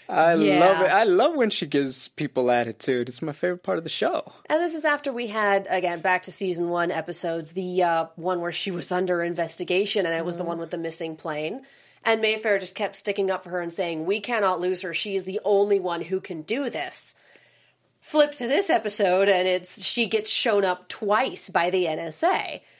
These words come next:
Speaker 1: Yeah.
Speaker 2: which is rough because the N S A has tech and permissions and things that she does not. And so it's like,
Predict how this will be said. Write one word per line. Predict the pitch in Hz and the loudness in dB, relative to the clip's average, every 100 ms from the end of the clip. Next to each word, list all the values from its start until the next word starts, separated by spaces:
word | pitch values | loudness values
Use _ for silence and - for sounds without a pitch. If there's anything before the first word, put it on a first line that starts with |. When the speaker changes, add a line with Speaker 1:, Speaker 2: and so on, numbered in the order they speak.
| - | -14
Speaker 1:
Yeah. | - - | -12 -6
Speaker 2:
which | 247 - | -4 -2
is | 220 - | -4 -2
rough | 403 226 - | 0 0 0
because | 214 214 185 | -6 -4 -2
the | 190 | 0
N | 180 180 | 2 0
S | 180 190 | 0 0
A | 175 175 | 0 0
has | 175 165 156 - | 0 0 -2 -8
tech | - 180 - - | -4 -4 -4 -6
and | 170 165 | -6 -4
permissions | 175 165 156 - 160 196 185 | -6 -6 -6 -6 -6 -6 -4
and | 170 170 | -6 -6
things | 165 165 170 | -6 -6 -6
that | 202 196 | -6 -6
she | - 185 180 | -6 -8 -6
does | 165 135 156 | -6 -6 -10
not. | 165 185 294 120 - - _ _ _ _ | -10 -4 -4 -4 -12 -18 _ _ _ _
And | 220 | -4
so | |
it's | 220 | 2
like, | 214 | 2